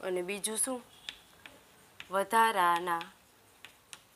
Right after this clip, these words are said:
દાખલા ગણો.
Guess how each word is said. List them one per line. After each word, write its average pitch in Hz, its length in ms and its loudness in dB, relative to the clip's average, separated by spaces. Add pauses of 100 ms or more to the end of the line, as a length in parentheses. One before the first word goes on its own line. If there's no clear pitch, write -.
(500)
દાખલા 180 640 0 (2000)
ગણો. 175 240 2